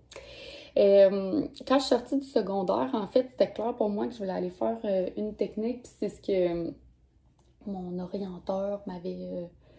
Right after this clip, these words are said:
proposé, en fait, là, parce que moi, euh, sciences humaines, sciences nat, ça me parlait pas ben, ben.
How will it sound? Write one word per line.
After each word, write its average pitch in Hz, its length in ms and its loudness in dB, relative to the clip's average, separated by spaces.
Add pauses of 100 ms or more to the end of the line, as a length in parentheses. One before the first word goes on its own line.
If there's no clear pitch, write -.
(640)
proposé, 214 800 2
en 202 140 -4
fait, 285 360 0
là, 277 200 8
parce 240 240 -8
que 190 140 0
moi, 214 220 -2 (120)
euh, 180 380 -2
sciences 214 340 -12
humaines, 220 360 -2
sciences 190 280 -10
nat, 214 180 -4
ça 202 100 -10
me 180 60 -8
parlait 180 280 -6
pas 247 160 0
ben, 208 280 -2
ben. 185 260 0